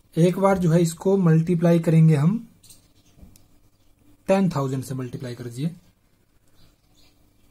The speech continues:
तो टेन थाउजेंड से क्यों multiply करेंगे? क्योंकि देखिए, टेन थाउजेंड से multiply करेंगे तो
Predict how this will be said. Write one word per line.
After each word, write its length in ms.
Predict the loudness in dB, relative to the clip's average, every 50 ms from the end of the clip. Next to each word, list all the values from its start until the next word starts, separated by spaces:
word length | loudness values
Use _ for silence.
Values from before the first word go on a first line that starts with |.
| _ _ -2
तो 140 | 0 0 0 0 -4 -4
टेन 220 | -4 -2 -2 -2 -2
थाउजेंड 320 | 0 0 0 0 0 -2 -2
से 140 | -4 -4
क्यों 180 | -4 -2 -2 -2
multiply 440 | 0 -2 -2 -2 0 0 0 0 0
करेंगे? 260 | -2 -4 -4 -6 -8 -10 -12 _ _ _ _ _ _ _ -6
क्योंकि 140 | -2 0 2
देखिए, 240 | 2 2 2 0 -2
टेन 300 | -2 -2 0 0 0 0
थाउजेंड 300 | 2 2 2 2 2 0
से 80 | 0 2
multiply 460 | 0 2 0 0 0 0 0 0 0
करेंगे 340 | 0 0 0 2 0 0 -2
तो 420 | -4 -6 -6 -6 -4 -4 -6 -8